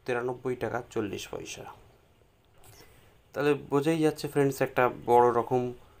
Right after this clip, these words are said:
rate কিন্তু কমেছে। এর সাথে সাথে friends, আমরা দেখব চব্বিশ karat গোল্ডের কী rate চলছে।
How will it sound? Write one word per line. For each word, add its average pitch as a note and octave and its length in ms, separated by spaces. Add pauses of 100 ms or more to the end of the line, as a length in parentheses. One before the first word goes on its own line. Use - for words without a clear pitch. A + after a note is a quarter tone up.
(340)
rate A2+ 220
কিন্তু A2 200
কমেছে। G#2+ 500 (800)
এর - 140
সাথে - 240
সাথে B2+ 160
friends, A#2 320
আমরা A2+ 160
দেখব A#2 460 (640)
চব্বিশ C#3 420
karat B2+ 300
গোল্ডের A2+ 320
কী A2+ 80
rate G2 200
চলছে। - 380